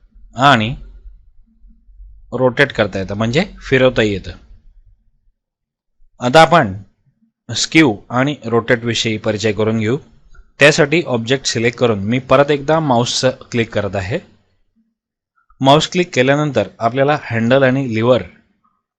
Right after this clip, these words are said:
आलेली दिसतात. लिव्हरच्या साहाय्याने माऊस क्लिक करून ओढत नेले असता एक बाजू स्थिर राहून बाकीच्या तीन बाजू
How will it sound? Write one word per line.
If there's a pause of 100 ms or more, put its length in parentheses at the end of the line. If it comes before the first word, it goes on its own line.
(100)
आलेली
दिसतात. (1900)
लिव्हरच्या
साहाय्याने (1900)
माऊस
क्लिक
करून (100)
ओढत
नेले
असता (880)
एक
बाजू
स्थिर
राहून (840)
बाकीच्या (100)
तीन
बाजू